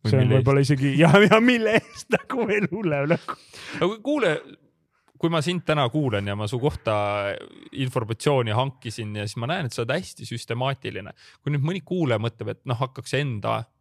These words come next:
Speaker 1: ettevõttes asju süsteemsemalt tegema, millest sa soovitad alustada? Sest alguses tundub see nagu kaos, üks tolmupilv ja virvarr,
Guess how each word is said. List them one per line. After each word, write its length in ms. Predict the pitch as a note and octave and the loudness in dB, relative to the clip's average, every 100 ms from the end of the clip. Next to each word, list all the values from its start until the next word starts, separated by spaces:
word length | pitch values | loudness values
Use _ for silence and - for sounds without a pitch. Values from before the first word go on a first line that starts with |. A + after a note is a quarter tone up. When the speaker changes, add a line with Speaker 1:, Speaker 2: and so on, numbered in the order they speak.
| - | -6
Speaker 1:
ettevõttes 640 | C3 C3 A2 G#2+ - A#2+ | -6 -6 -10 -10 -12 -8
asju 240 | A#2 - A2+ | -6 -6 -12
süsteemsemalt 760 | G#2+ - B2+ B2 A2 A#2 A2 A2+ | -12 -8 -4 -4 -6 -12 -14 -10
tegema, 360 | A#2+ A#2 A2+ - _ _ - | -8 -8 -10 -14 _ _ -10
millest 300 | D3+ G3 E3+ | -6 -4 -4
sa 60 | - | -6
soovitad 540 | - D#3 C3+ A2+ - | -2 -2 -2 -6 -4
alustada? 460 | C#3 C#3+ G#2 - A2 | 0 0 -4 -10 -10
Sest 160 | A2 - | -8 -6
alguses 300 | D#3+ C3 - | -6 -6 -8
tundub 260 | B2+ A#2 - | -8 -8 -8
see 220 | A#2 A2 | -6 -6
nagu 220 | A2+ A2 | -6 -8
kaos, 380 | A2 C#3+ C3 - | -4 -2 -2 -6
üks 140 | - - | -12 -12
tolmupilv 600 | - C#3+ B2+ C3+ D3 A2+ | -4 -2 -2 -2 -4 -4
ja 40 | A2 | -2
virvarr, 400 | B2 A#2 A2+ G#2+ | -2 -4 -6 -8